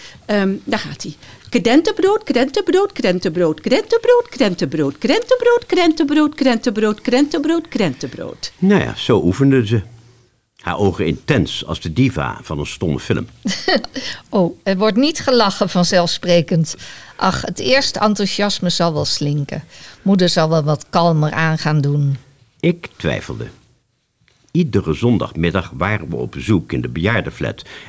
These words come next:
Speaker 2: en ik vreesde nog meer voordrachtskunst. En die kwam. Toen we onze fiets op slot hadden gezet en met de lift haar etage bereikten, wachtten ze ons al op aan de liftdeur.
Speaker 1: Nou, nu zullen jullie wat,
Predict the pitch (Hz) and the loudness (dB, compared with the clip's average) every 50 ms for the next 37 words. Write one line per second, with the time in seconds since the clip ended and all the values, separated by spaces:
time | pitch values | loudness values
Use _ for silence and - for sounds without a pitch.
0 | - _ - 98 98 98 - - - - 127 123 117 98 - 104 98 98 101 87 | -8 _ -2 0 0 -2 -2 -6 -4 0 2 2 2 2 2 2 2 2 2 2
1 | 92 117 131 135 95 67 60 - - - 58 - - 85 85 73 62 57 62 60 | 4 4 4 4 4 2 -2 -6 -8 -10 -10 -6 -2 -2 0 -2 -2 -4 -8 -10
2 | - - - - - 85 64 50 - - - - - - _ _ _ - - 101 | -10 -12 -10 -6 -4 -4 -4 -4 -6 -10 -14 -14 -18 -20 _ _ _ -6 -2 -2
3 | 117 131 - 92 64 - - - _ _ _ _ _ _ _ _ _ _ _ _ | 0 0 0 -2 -2 -4 -8 -18 _ _ _ _ _ _ _ _ _ _ _ _
4 | _ _ - - - - - - 190 180 165 156 139 120 131 117 - 196 180 - | _ _ -20 -20 -20 -14 -2 2 2 4 4 4 2 2 0 0 0 0 0 0
5 | 120 - - - - 131 156 151 - - 127 123 107 101 104 92 110 113 110 - | -2 -2 -4 -4 -2 0 0 0 -2 -2 -2 -2 -2 0 0 0 0 0 -2 -4
6 | - - - _ - - - - - 85 87 80 76 - 76 73 101 120 120 - | -12 -20 -20 _ -20 -20 -18 -8 -2 0 0 0 0 0 0 0 2 0 0 -2
7 | - - - - - 95 90 67 64 - - 107 117 117 104 - 107 82 92 95 | -8 -16 -16 -10 -8 -6 -6 -6 -6 -4 -2 0 0 0 0 0 -2 0 0 0
8 | 98 98 92 - - 104 90 95 - - _ - - - 135 135 156 - - 110 | 0 0 -2 -2 -4 -6 -6 -6 -8 -18 _ -6 -2 -2 -2 -2 -4 -4 -6 -4
9 | 90 - - - 98 95 85 - - - 80 95 - - - - - _ _ _ | -2 -2 0 0 0 0 0 -2 -4 -4 -2 0 -2 -2 -4 -10 -20 _ _ _
10 | _ _ - 113 95 69 65 76 85 80 85 85 76 65 - - - - 190 175 | _ _ 0 0 0 0 0 -2 -2 0 0 -2 -2 -2 -4 -8 -10 -4 -2 -2
11 | 165 - - 180 - - _ _ _ _ - - - - - _ _ _ _ - | -2 -2 -4 -8 -12 -14 _ _ _ _ -20 -20 -20 -20 -20 _ _ _ _ -4
12 | 190 180 - - 214 175 190 196 190 190 175 190 190 | -2 -2 0 0 0 0 0 0 0 0 -2 -2 -4